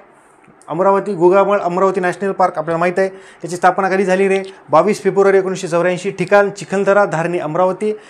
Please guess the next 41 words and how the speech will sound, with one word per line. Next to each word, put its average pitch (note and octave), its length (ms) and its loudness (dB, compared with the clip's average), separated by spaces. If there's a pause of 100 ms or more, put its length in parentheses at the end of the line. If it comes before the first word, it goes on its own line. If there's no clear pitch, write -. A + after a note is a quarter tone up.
(160)
हे G3+ 80 4
राष्ट्रीय G3 340 0
उद्यान G3 400 0
मेळघाव F3+ 480 0
व्याघ्र E3 480 -4
प्रकल्पासाठी F3 760 -4 (440)
सात F#3+ 120 6
संरक्षण G3 480 -2
क्षेत्रांपैकी F3 600 -4
एक E3 120 -2
आहे. D#3+ 260 -4 (500)
पूर्ण B3+ 280 6 (680)
हे D3+ 60 -6
जे, E3+ 260 -2 (100)
अ, B2 160 -6
काय D3 240 -2 (100)
राष्ट्रीय C#3+ 380 0
उद्यान D#3+ 300 0
आहेत D3 120 0 (100)
महाराष्ट्रातले C3+ 540 -6
किंवा C3 380 -8
इतर D3+ 380 -2
थोडेसे C#3 380 -4
एमपीएससीने D3 480 -2
याच्यावरती D#3 500 -2
प्रश्न C#3+ 240 -10
विचारला C3 360 -6
आहे, A#2 80 -8
महाराष्ट्राच्या C3 460 -8
बाउंड्रीवरचे C#3 600 0
आहे, A#2+ 100 -4 (320)
पूर्ण D3+ 220 -8
पाठ C#3 220 -12
करून A2+ 220 -16
टाका. G#2 160 -18
प्रश्न - 380 -12
आहे, A#2+ 180 -10 (120)
शंभर G#3 320 -4
टक्के G3+ 300 -10
प्रश्न F3 260 -10
आहे, C3+ 120 -6